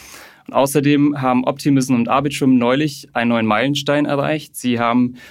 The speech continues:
gemeinsam mehr Transaktionen an einem Tag erzielt als Ethereum. Und ich würde sagen, das ist ein Trend, der sich auf jeden Fall weiter verdeutlichen wird.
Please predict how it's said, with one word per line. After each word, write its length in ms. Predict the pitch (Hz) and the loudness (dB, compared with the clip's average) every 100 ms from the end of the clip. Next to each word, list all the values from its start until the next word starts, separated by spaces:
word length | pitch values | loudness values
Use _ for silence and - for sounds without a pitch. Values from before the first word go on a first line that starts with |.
| - | -14
gemeinsam 560 | - 113 131 131 135 135 | -4 0 0 2 0 0
mehr 360 | 117 123 147 | 0 0 0
Transaktionen 720 | 147 143 131 131 - - 135 | -2 -2 -2 -2 -4 -2 0
an 100 | 127 | 0
einem 200 | - 117 | 0 0
Tag 240 | 127 127 117 | 0 -2 -4
erzielt 480 | 113 - 120 117 107 | -8 -6 -6 -4 -4
als 240 | 107 - | -4 -6
Ethereum. 640 | 117 - 117 107 107 123 - - - - - - _ - | -8 -4 -2 0 -2 -4 -8 -20 -20 -20 -20 -20 _ -4
Und 500 | 110 107 - - - | -2 -2 -6 -10 -8
ich 220 | - 135 123 | -6 -2 0
würde 140 | 117 | 2
sagen, 280 | 113 113 120 | 2 2 2
das 140 | 117 | -2
ist 120 | 123 | -2
ein 140 | 123 117 | -2 -4
Trend, 380 | - 123 131 120 | 0 0 2 0
der 160 | 120 | -2
sich 260 | 120 117 - | -2 -8 -10
auf 160 | - | -8
jeden 160 | 120 123 | -2 -2
Fall 480 | 127 120 120 123 117 _ _ | 0 0 0 -2 -6 _ _
weiter 480 | 107 110 110 120 117 117 | -6 -4 -2 -2 -4 -6
verdeutlichen 580 | 113 120 123 - - | -6 -6 -6 -12 -12
wird. 320 | - - - | -12 -14 -16